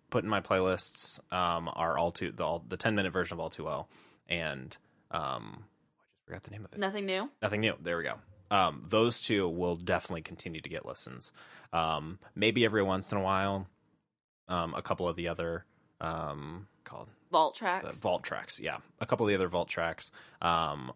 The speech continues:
Speaker 1: I think this was an error that I didn't love of hers because she was transitioning from country to pop, quote unquote, I guess at this point. Um,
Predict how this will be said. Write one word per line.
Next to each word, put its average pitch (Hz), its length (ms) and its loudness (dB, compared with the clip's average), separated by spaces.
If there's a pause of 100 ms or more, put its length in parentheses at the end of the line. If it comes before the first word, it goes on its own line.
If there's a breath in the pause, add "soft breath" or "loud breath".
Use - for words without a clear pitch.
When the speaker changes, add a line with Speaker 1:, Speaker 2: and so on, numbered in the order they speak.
Speaker 1:
I 101 100 4
think 120 460 0
this 101 480 0
was 95 340 -2
an 95 160 -4
error 85 380 -2
that 85 160 -6
I 82 60 -6
didn't 82 380 -10
love 101 380 2
of 104 140 -4
hers 98 380 2
because 85 380 -4
she - 140 -4
was 85 100 -8
transitioning 80 640 -6
from 80 480 -8
country 82 540 -8 (120)
to 73 420 -8 (360)
pop, - 320 -6 (360)
quote 113 180 -2
unquote, 107 320 -2
I 107 40 -4
guess 104 200 -6
at - 60 -10
this 104 120 -10
point. 101 240 -8 (460 loud breath)
Um, 82 560 6